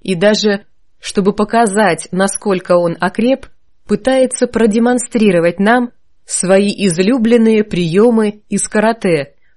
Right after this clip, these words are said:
В шутку, конечно же. Велле и Радаэне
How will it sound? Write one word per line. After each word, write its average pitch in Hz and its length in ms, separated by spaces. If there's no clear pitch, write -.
В - 80
шутку, 220 460
конечно 180 540
же. 143 240
Велле 170 560
и 180 140
Радаэне 180 800